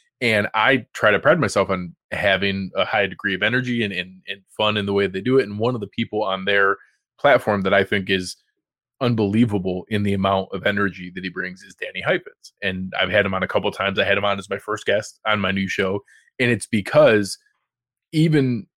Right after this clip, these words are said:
someone who prides himself on being able to be, you know, dynamic and, and having high energy, Danny's, like, at a fifteen <laughs> on the scale of, of ten.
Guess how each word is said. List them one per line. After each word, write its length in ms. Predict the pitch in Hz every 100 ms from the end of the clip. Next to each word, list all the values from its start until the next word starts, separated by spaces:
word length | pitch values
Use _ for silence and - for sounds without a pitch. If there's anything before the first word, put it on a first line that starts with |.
| _ -
someone 400 | - 123 123 113
who 80 | 101
prides 320 | 107 110 110
himself 340 | 104 107 98
on 160 | 98 95
being 240 | 101 98
able 280 | 98 104 107
to 120 | -
be, 460 | 92 104 110 104 92 _ _ _ _ _ _
you 100 | 151
know, 60 | 117
dynamic 580 | 92 101 101 101 101 98
and, 160 | 92
and 180 | 92 92
having 460 | 82 101 110 113 92
high 280 | 92 101 101
energy, 440 | 92 90 92 85 _ _ _ _ _ - -
Danny's, 520 | 139 196 240 - - _ 117
like, 240 | 117 -
at 140 | 117 107
a 60 |
fifteen 840 | - - 120 - - - 117 95 85 -
<laughs> 60 |
on 80 | - 571
the 140 | 180
scale 560 | 659 - 640 190 208 208
of, 180 | 170 151
of 360 | 147 123 113
ten. 340 | - 120 101